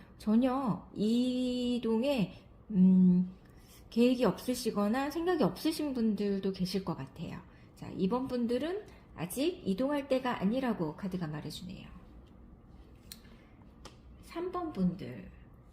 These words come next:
삼 번 분들은, 음, 나오셔야 될 것 같은데요. 혹은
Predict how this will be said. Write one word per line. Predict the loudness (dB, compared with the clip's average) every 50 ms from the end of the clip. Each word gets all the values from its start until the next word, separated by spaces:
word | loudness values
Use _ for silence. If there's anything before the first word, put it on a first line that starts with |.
| -20 -20 -20 -20 -20 -16
삼 | -10 -8 -4 -2
번 | 0 -2 -2 -2
분들은, | -4 -4 -4 -4 -2 0 2 2 4 4 4 2 2 2 4 4 4 4 2 2
음, | 0 2 2 2 2 2 2 2 2 2 2 2 4 6 6 6 4 2 -2 -6 -8 -10 -12 -14 -16 -20 -20 -20 -20 -20 -20 -20 -20 -20 -20 -20 -20 -20 -20 -20 -18 -16 -16 -14 -14 -16 -16 -18 -20 -20 -20 -14 -6
나오셔야 | -2 2 4 4 4 6 6 6 6 6
될 | 6 2 0
것 | -2 -2
같은데요. | -2 -2 -2 -2 -2 0 2 4 4 4 2 0 -2 -6 -12 -12 -8 -4
혹은 | -2 0 2 2 0 -2